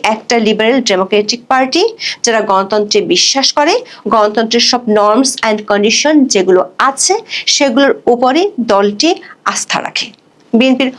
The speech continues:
অন্য শীর্ষ নেতারাও বিভিন্ন সময় একই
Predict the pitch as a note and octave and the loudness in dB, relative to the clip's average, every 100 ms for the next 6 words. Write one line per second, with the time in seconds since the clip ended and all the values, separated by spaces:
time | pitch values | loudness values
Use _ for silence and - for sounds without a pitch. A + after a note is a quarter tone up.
0 | - - A#3+ B3+ C4 F4 G4+ - D#4 - | -12 -2 2 4 4 4 2 0 0 2
1 | G#3+ - G#3+ E4+ - - G#3 G3 A#3 A#3 | 0 2 2 0 -4 -2 0 2 2 4
2 | B3+ - B3+ C#4+ F4 - - - A#3 A#3+ | 2 2 0 0 -2 -6 -16 -2 0 0
3 | A#3+ C4 | 0 0